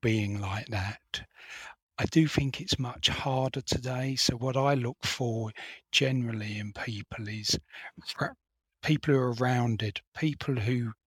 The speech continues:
you know, don't put themselves first, but put the team first. I,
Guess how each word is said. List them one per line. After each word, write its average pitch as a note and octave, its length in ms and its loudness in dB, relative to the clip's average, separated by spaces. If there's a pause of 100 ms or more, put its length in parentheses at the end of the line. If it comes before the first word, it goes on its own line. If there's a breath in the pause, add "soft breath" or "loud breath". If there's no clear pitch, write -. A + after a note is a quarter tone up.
(440)
you A#2 140 -4
know, G#2+ 160 -2 (1000)
don't D#3 280 6
put C3+ 160 4
themselves C#3+ 580 4
first, A2+ 480 2
but - 160 -12
put - 240 -10
the - 300 2
team C3 500 2 (520)
first. B2+ 600 0 (140)
I, C3 160 0